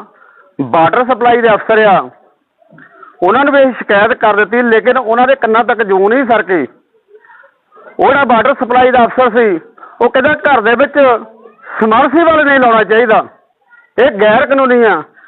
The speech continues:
ਮੈਂ ਚਾਹੁੰਦਾ ਕਿ ਉਹ ਅੱਜ ਘਰਾਂ ਦੇ ਵਿੱਚ ਆ ਕੇ ਦੇਖੇ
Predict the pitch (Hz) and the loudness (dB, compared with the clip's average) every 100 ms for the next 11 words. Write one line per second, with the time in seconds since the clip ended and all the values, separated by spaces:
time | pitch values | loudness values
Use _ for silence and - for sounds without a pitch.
0 | _ _ 160 202 262 285 285 311 311 302 | _ _ -2 0 0 0 0 2 2 2
1 | 269 302 302 269 254 277 294 285 269 285 | 0 -2 2 2 2 0 0 0 2 2
2 | 262 240 247 | 0 0 0